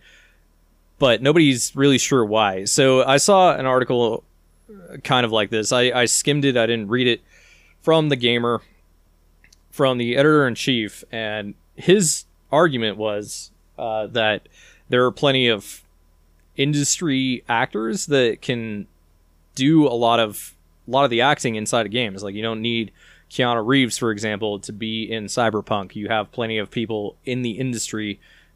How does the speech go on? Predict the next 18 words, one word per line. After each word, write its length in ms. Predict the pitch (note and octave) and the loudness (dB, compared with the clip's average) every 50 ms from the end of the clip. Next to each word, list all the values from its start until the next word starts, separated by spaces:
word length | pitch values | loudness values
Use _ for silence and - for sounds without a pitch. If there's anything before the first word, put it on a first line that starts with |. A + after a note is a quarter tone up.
| _ _ - | _ _ -4
that 220 | B2+ A2+ G#2+ - | -2 -2 -2 -2
can 360 | - - A#2 G#2+ G2+ G2+ F#2+ - _ _ _ _ _ _ _ _ _ | -4 -6 -6 -6 -8 -12 -14 -16 _ _ _ _ _ _ _ _ _
take 220 | - C3 B2 B2 | -4 -2 -2 0
on 160 | A#2 A2 G#2 | -2 -2 -2
that 180 | G#2+ G2+ F#2+ - | -4 -6 -6 -2
role. 340 | B2 C#3 D3 D3+ D3 - - _ _ _ _ | 0 4 4 4 4 2 -2 _ _ _ _
I 120 | - D#3 G3 | 0 2 4
don't 160 | G#3+ G3 F#3 | 4 6 6
know 120 | F3 E3 | 6 4
if 120 | D#3 C#3 E3 | 4 2 0
I'm 180 | D3+ C#3 C3 | 0 -2 0
willing 300 | B2+ C3 D3 D3 C#3 C3 | 0 0 0 0 0 -2
to 60 | A#2+ A2+ | -4 -2
go 180 | A#2+ A#2+ A2+ | 0 0 0
that 320 | G2 G2 G#2+ A#2 C#3 C3+ - | 0 -2 -2 -2 -2 -4 -4
far. 340 | - D#3+ D#3+ E3 E3 D3 | -2 0 2 2 2 2
I 80 | B2 A#2+ | 0 0
think 300 | - C3+ C3 B2 A2+ - | 0 0 -2 -2 -4 -6